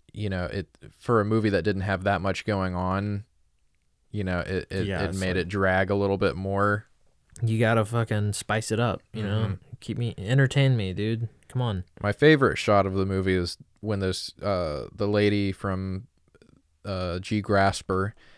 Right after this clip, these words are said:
Speaker 1: and the little bug kid are sitting on those logs.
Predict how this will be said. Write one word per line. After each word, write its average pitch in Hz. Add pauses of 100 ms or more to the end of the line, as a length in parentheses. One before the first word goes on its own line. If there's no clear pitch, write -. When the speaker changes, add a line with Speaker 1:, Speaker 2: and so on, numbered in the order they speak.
(260)
Speaker 1:
and 92
the 95
little 98
bug 98
kid 92 (160)
are 90
sitting 95
on 90
those 92
logs. 95